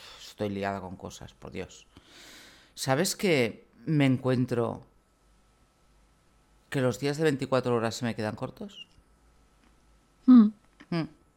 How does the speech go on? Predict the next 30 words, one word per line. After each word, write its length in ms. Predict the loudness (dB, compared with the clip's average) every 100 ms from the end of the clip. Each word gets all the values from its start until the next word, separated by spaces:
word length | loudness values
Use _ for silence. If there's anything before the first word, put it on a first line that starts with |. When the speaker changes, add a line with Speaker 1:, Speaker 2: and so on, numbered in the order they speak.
| _
Speaker 1:
Tendría 340 | -6 -2 -2 2
que 60 |
haber 180 | 2 2
días 240 | 0 -2
de 80 | -4
cuarenta 340 | -2 -2 -2 -2
y 80 | -4
ocho. 280 | -6 -16 -20 -20 -20 -20 _
Lo 100 | 0
que 80 | 0
pasa 220 | 0 -6
es 80 | -10
que, 120 | -12
claro, 340 | -6 -4 -4 -10 _ _ _ _ _
si 180 | -14 -14
quitamos 400 | -8 -6 -4 -4
los 200 | -6 -6
de 120 | -6
dormir, 460 | -4 -4 -6 -6 -14 _ _ _ -8 -8 -8 -20 -20 _ _ _ _ _ _ _ -20 _ _ _ _
no 240 | 0 0
sé 260 | 0 -4 -4
cuántas 340 | -4 -6 -8
horas 220 | -6 -8 -8
me 100 | -8
quedarían. 420 | -8 -8 -10 -14 _ _ _ _ _ _ _ _ _ _ -2
Speaker 2:
Ya. 360 | 2 4 2 -2 _ _ _ _
Speaker 1:
Mm. 120 | -12 -12 -14 _ _ _ _ _ 2
Speaker 2:
Yo 200 | 6 8
no, 240 | 10 8
¿eh? 140 | 6